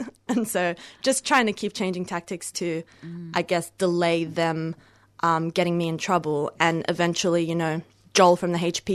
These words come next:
Speaker 1: U V came up with, with his camera and I
Speaker 2: Mm.
Speaker 1: was filming them and the community came down and there was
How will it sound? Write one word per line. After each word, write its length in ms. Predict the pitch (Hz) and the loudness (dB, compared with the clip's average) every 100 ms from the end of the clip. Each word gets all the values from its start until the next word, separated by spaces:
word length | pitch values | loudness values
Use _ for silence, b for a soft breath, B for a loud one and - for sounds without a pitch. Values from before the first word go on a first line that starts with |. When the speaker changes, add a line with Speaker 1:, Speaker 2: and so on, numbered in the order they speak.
| 180 | 0
Speaker 1:
U 60 | 170 | 0
V 160 | 180 | -2
came 320 | 160 190 175 170 | -2 -2 0 0
up 220 | 170 - | 0 0
with, 260 | 165 156 B B B B | -2 -2 B B B B
with 160 | - 170 | -4 0
his 180 | 190 175 | 0 -2
camera 460 | - 175 165 165 160 160 156 | 0 0 2 2 2 2 -2
and 260 | 151 156 B B | -4 -6 B B
I 40 | 196 185 170 | -2 4 4
Speaker 2:
Mm. 40 | |
Speaker 1:
was 160 | 170 - | 4 2
filming 460 | - 180 180 175 | 4 4 4 2
them 260 | 170 165 165 | 2 0 0
and 160 | 156 156 | -2 -4
the 60 | |
community 500 | - 190 180 180 170 | -2 2 2 2 0
came 300 | 165 180 170 | -2 0 0
down 380 | 175 160 165 165 | 2 4 4 2
and 180 | 156 160 | 0 0
there 120 | 160 | 2
was 200 | 165 160 | 2 2